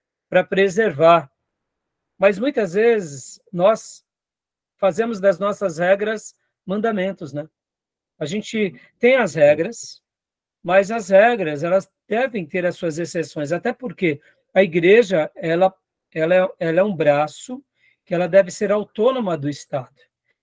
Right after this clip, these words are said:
Já que lá a igreja está debaixo do Estado e o Estado sobre a igreja, sobre o Estado, essa mi-, essa miscelânea,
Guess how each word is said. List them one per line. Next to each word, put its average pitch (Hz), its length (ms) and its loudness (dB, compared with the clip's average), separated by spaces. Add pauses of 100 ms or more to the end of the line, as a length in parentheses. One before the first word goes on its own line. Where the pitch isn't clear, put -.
(140)
Já 208 300 2
que 302 160 -6
lá 180 380 4 (260)
a 170 120 0
igreja 160 420 -2
está 156 220 -4
debaixo 180 680 0
do 143 80 -8
Estado 143 440 -4
e - 20 -4
o 165 60 -4
Estado 165 420 -4
sobre 185 580 0 (280)
a 165 80 2
igreja, 160 360 0
sobre 180 440 -4
o - 20 -2
Estado, 156 540 2 (200)
essa 165 300 -2
mi-, 165 240 -4
essa 160 340 -2
miscelânea, 156 640 0